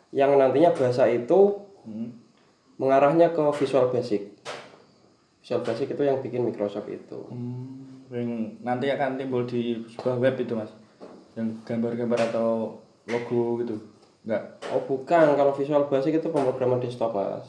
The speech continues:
Speaker 2: Hmm.
Speaker 1: Fokusnya pemrograman desktop. Jadi itu yang, yang apa namanya, yang mengelola atau yang, yang membuat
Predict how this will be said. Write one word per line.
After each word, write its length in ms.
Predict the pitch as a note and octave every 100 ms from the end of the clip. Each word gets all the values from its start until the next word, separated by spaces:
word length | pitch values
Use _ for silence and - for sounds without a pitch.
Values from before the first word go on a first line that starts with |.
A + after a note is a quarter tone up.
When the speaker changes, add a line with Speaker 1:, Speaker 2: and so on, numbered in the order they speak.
| -
Speaker 2:
Hmm. 640 | - B2+ C#3+ D3+ D3+ - -
Speaker 1:
Fokusnya 480 | - - A#2+ B2
pemrograman 400 | G#2 A2 A2+ A2
desktop. 680 | G#2 - - - - - - _ _ _ _ _ _ _
Jadi 240 | - A#2
itu 180 | A#2 B2
yang, 240 | C3+ B2 G#2 -
yang 300 | - B2 A#2+
apa 400 | G2+ A#2 A#2+ A#2
namanya, 800 | A#2 A2+ A2+ A2 A2+ B2+ - - - _ _ _ _
yang 160 | B2 B2
mengelola 800 | B2 B2 B2 A#2+ A2 D#3+ - B2+
atau 180 | B2+
yang, 460 | B2+ B2 A#2+ A#2 B2 - - - - _ _ _ - - - - - - _ _ _ _ _ _ _ _ _ _
yang 180 | C#3 B2+
membuat 680 | C3 B2+ C3 C3 B2+ -